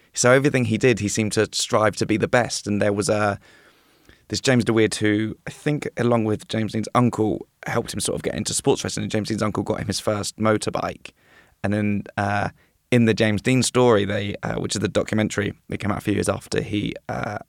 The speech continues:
after he died, the mechanic who sold the motorbike said, "We had a name for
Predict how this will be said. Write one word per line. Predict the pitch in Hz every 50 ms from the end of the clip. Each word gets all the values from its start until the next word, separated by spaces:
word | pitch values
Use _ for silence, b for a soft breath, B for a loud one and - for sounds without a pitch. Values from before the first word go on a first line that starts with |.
| _ _ -
after | - - - 104
he | 101
died, | - - - 101 85 - - - _ _ _ _ _ _ _ _ _ _ _ _ _ _ _ _ b b b b b b b b b b b b
the | - 113 113 110
mechanic | 104 104 - 120 113 110 104 -
who | 110
sold | - - - 117 120 117 104
the | 95 101
motorbike | 101 101 95 - 107 104 - - -
said, | - 107 104 98 98 - - b b b b
"We | 107 107 107
had | 107
a | 107 107
name | 110 110 110 107 104 101 98
for | - - 113 107 101 95 90 -